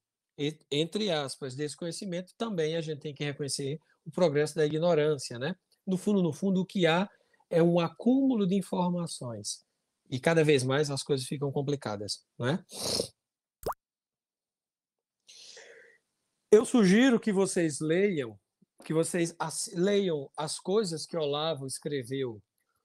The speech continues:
sobre a mentalidade revolucionária, e eu sugiro que vocês assistam uma aula que está disponível no YouTube, que é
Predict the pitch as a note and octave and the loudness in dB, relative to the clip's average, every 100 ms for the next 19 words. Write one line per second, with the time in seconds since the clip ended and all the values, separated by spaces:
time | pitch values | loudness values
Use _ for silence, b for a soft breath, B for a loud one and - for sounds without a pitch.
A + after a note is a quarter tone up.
0 | _ - F3+ F3+ D3 C#3 C3 C3 B2+ A#2+ | _ -4 -2 0 -2 -2 -6 -6 -6 -8
1 | B2 C3 - F3+ C#3+ C#3 D3+ - _ _ | -8 -8 -4 -2 -2 -2 -4 -8 _ _
2 | B B B B F#3 G#3 A3 A3 E3+ A3 | B B B B 4 4 6 4 6 6
3 | G#3 G3+ G3+ G#3 G3+ F#3+ D#3+ - G3 G#3 | 4 2 0 2 0 0 -2 -2 -2 -2
4 | - C#3+ A2 - _ _ - F#3+ E3 D3+ | -4 -8 -10 -14 _ _ -8 -2 0 2
5 | E3+ F#3 D#3 D3+ - E3+ E3+ - E3 D3 | 0 0 -2 -6 -10 -6 -6 -6 -6 -4
6 | C#3+ C#3 B2+ F3+ F#3+ D3 E3 C#3+ | -4 -4 -2 -2 0 2 4 4